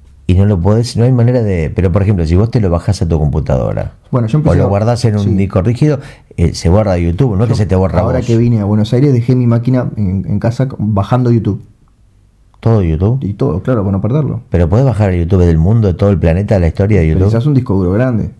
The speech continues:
Speaker 1: Eh,
Speaker 2: Le puse un disco duro externo.
Speaker 1: pero, por ejemplo, vos podés tener doscientos discos duros en tu casa y bajar todo YouTube,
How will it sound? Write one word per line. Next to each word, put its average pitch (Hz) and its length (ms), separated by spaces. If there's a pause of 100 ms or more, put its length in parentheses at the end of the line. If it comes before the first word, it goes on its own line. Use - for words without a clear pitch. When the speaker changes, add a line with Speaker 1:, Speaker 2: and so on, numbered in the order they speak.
(100)
Speaker 1:
Eh, 139 260
Speaker 2:
Le - 60
puse 139 240
un 127 80
disco 120 160
duro 110 100
externo. 113 380 (960)
Speaker 1:
pero, 78 180
por 82 100
ejemplo, 87 240
vos 104 120
podés 95 160
tener 101 400
doscientos 90 640
discos 78 260
duros 90 220
en 78 60
tu 78 100
casa 104 340 (840)
y 90 140
bajar 87 360
todo 110 280
YouTube, 101 440